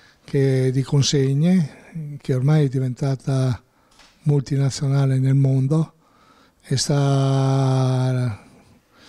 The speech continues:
sta gestendo a territori. Noi siamo proprietari esclusivi della, della provincia di Pesaro e, e cerchiamo di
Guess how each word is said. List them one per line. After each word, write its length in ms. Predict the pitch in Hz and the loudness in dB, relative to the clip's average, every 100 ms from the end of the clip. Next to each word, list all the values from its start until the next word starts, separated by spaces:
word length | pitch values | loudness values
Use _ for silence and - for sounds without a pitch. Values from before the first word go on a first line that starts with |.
| - | -20
sta 240 | - - 143 | -12 -2 -2
gestendo 880 | 135 135 - 151 139 127 123 123 - _ - _ | 0 -2 -2 -2 -2 -2 -4 -4 -8 _ -20 _
a 120 | - 139 | -6 -4
territori. 880 | 156 139 135 143 127 123 139 170 | -2 -2 -2 -2 -4 -2 -2 -2
Noi 180 | 127 135 | -2 -4
siamo 640 | 123 135 131 131 127 123 - - - - | -2 -2 -2 -2 -2 -4 -6 -20 -20 -16
proprietari 680 | - 135 123 135 139 139 135 | -4 -2 0 0 2 2 2
esclusivi 540 | 127 - 127 135 139 127 | 0 -2 -2 2 2 2
della, 400 | 127 127 120 - _ - _ | 0 0 -2 -4 _ -20 _
della 180 | 135 131 | 0 0
provincia 600 | 127 135 135 135 - 131 | 2 2 2 2 -2 -4
di 140 | 127 139 | -2 -2
Pesaro 640 | 143 135 139 160 147 139 _ _ _ | 0 0 0 -2 -4 -8 _ _ _
e, 100 | 160 | -12
e 460 | 139 131 139 139 139 | -10 -8 -6 -6 -8
cerchiamo 600 | - - 139 165 151 143 | -10 -10 -4 -2 0 0
di 440 | 131 127 160 165 | -2 0 2 2